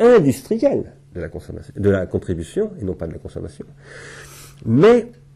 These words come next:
ceci suppose d'élaborer de nouveaux concepts d'économie politique. Il y a eu, j'ai failli appeler mon, mon, mon séminaire l'année prochaine Nouvelle critique de l'économie politique. Et puis là, je me suis dit, quand même, j'y vais un peu fort. Mais,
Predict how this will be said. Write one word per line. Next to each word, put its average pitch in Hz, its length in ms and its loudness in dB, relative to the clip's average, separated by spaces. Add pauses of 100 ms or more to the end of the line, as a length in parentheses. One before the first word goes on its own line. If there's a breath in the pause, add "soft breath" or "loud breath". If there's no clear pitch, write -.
(840)
ceci - 540 0
suppose 202 800 4
d'élaborer 110 540 2
de 120 100 0
nouveaux 170 340 4
concepts 190 340 -4
d'économie 117 380 -6
politique. 90 400 -14 (1160 soft breath)
Il 107 80 0
y 117 60 6
a 139 80 10
eu, 131 380 6
j'ai 101 140 2
failli 151 340 6
appeler 139 340 4
mon, 98 300 -2
mon, 95 280 -8
mon 98 180 -10
séminaire 107 380 -6
l'année 101 140 -6
prochaine 139 320 -2
Nouvelle 127 220 2
critique 120 320 -6
de 110 60 -2
l'économie 113 280 -4
politique. - 400 -8
Et - 20 -20
puis - 140 -20
là, 113 80 -8
je 95 80 -10
me 87 60 -8
suis - 120 -14
dit, 110 160 -6
quand 104 120 -6
même, 107 80 -4
j'y 92 120 -4
vais 95 100 2
un 92 100 0
peu 90 80 -6
fort. 78 320 -4
Mais, 107 340 2